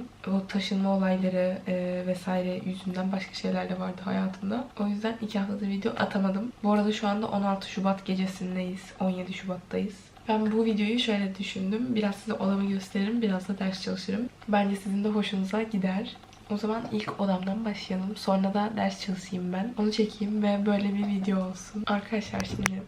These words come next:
minik oda turumu size başlatıyorum. Belki eğer isterseniz sonradan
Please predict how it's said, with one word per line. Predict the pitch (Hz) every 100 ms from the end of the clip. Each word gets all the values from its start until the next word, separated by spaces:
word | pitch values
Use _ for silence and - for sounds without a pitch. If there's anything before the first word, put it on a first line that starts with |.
| -
minik | 208 214 226
oda | 214 214
turumu | 208 202 214
size | - 202 196
başlatıyorum. | 190 - 190 - 190 185 - 220
Belki | 208 202 196 -
eğer | 208 214
isterseniz | 214 208 208 - 214
sonradan | - 202 196 202 202